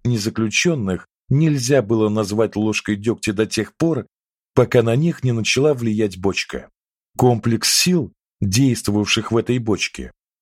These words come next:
включал в себя ситуационные факторы личного поведенческого контекста: роли,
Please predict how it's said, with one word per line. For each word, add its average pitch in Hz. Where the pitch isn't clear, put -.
включал 147
в 135
себя 143
ситуационные 120
факторы 143
личного 131
поведенческого 101
контекста: 98
роли, 101